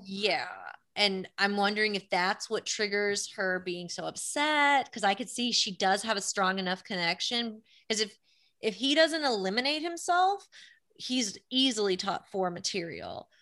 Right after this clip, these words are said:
But I don't know, like, you know, and it could get scary 'cause top four is hometowns, and maybe there's a part of him that's like, "I don't know if I'm ready for you to meet my son," all that stuff. So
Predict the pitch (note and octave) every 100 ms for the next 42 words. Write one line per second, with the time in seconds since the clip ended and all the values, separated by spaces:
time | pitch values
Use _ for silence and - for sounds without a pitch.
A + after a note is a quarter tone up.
0 | _ - E3+ F#3+ F#3+ G#3+ G3+ F#3 F#3+ F3+
1 | E3+ F3 F#3 A3+ A3+ G#3 G3 - C4+ B3+
2 | - - G#3+ G3+ G3 A#3 - - A3+ G#3+
3 | G3+ F#3+ F#3+ G3 F#3+ F#3 E3+ F3 G3 F#3
4 | F#3 F3+ - F3 F3 F3+ E3+ - D#3 -
5 | F3 F3 F#3 F3 E3 E3 E3 D#3 C#3 -
6 | - F#3+ - A#3 A3 G3 D#3+ E3 F#3 -
7 | - F3+ F3 F3+ - - - _ - -
8 | F#3 F3+ F3